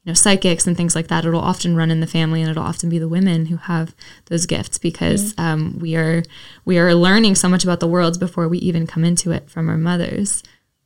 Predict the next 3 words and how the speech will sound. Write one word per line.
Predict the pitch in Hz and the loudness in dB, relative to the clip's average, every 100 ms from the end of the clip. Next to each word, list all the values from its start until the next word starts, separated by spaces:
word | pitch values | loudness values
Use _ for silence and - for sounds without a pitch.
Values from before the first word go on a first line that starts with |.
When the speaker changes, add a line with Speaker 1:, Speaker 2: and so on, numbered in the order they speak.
| _ _ _ _ 208 | _ _ _ _ -6
Speaker 2:
Wow. | 175 170 185 190 214 | -2 -2 -4 -10 -10
Speaker 1:
<laughs> | 233 - 220 202 _ _ _ _ 392 - _ _ - - | -10 -8 -8 -10 _ _ _ _ -20 -20 _ _ -12 2
Speaker 2:
That's, | 214 202 - | 4 4 -2